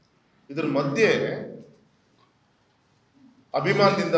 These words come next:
ಬಂದಂತ ಜನಸಂಖ್ಯೆ, pin of silent.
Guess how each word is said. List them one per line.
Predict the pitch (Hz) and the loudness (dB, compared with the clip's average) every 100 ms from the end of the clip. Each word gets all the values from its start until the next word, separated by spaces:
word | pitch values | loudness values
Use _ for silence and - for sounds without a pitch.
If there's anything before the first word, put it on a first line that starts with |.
| 156 | 2
ಬಂದಂತ | 143 147 151 160 120 80 - - - | 0 -2 0 2 2 -2 -8 -14 -10
ಜನಸಂಖ್ಯೆ, | 143 151 160 151 143 120 - - - - _ _ _ _ _ _ _ _ _ _ _ _ _ _ _ _ _ _ _ _ _ _ _ _ _ _ _ _ _ _ _ _ _ _ _ _ _ _ _ _ _ _ _ _ _ _ _ | -4 -2 -2 -2 -2 -4 -6 -12 -18 -20 _ _ _ _ _ _ _ _ _ _ _ _ _ _ _ _ _ _ _ _ _ _ _ _ _ _ _ _ _ _ _ _ _ _ _ _ _ _ _ _ _ _ _ _ _ _ _
pin | 175 190 185 | -4 2 4
of | 185 185 | 4 2
silent. | 156 151 147 151 | 0 2 2 -2